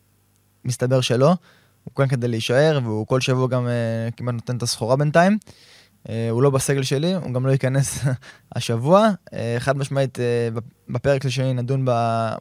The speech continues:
בבניית סגל מחדש, ואז כנראה יהיה לו מקום של כבוד בסגל החדש, אבל השבוע הוא לא ייכנס. אה, אני רואה כאן עדיפות למכבי נתניה, על אף הניצחון של חדרה אתמול, אה, בדוחה.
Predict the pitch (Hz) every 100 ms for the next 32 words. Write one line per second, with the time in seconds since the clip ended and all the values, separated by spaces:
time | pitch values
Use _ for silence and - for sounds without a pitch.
0 | 110 117 123 127 135 131 123 127 123 139
1 | 113 123 127 113 123 127 127 117 - 131
2 | 127 123 135 139 120 117 143 175 208 -
3 | _ _ _ - 131 135 131 143 139 131
4 | 131 147 156 127 123 127 131 127 123 139
5 | 156 185 226 - _ _ - _ _ _
6 | - 117 117 117 117 113 113 117 _ 110
7 | 120 131 147 131 123 135 123 120 127 117
8 | 123 156 180 175 131 139 131 131 127 139
9 | 123 123 131 123 123 131 127 120 117 113
10 | 120 156 202